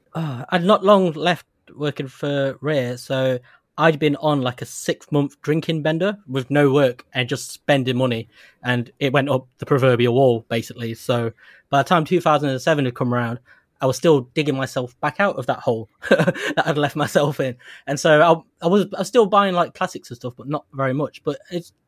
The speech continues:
two thousand and seven was j-, not long after I'd just met my girlfriend, who I'm still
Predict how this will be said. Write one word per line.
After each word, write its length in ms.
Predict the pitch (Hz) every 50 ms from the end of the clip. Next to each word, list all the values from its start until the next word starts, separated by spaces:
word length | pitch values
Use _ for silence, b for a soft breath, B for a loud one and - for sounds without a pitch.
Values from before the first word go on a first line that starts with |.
| _ _ _ _ _ - -
two 140 | - 247 233
thousand 280 | 214 208 180 170 180
and 160 | 180 180 175 165
seven 360 | - 196 185 165 151 135 131
was 260 | 135 139 135 123 - _ _ _ _ _ _ _ _
j-, 120 | - - -
not 160 | - 196 185
long 140 | - 170 170
after 200 | 160 151 - -
I'd 80 | 156 139
just 140 | - 160 -
met 140 | 170 156 107
my 80 | 139
girlfriend, 380 | 131 147 156 156 - 123 117 107
who 80 | 120 123
I'm 40 |
still 320 | 123 123 - 127 123 117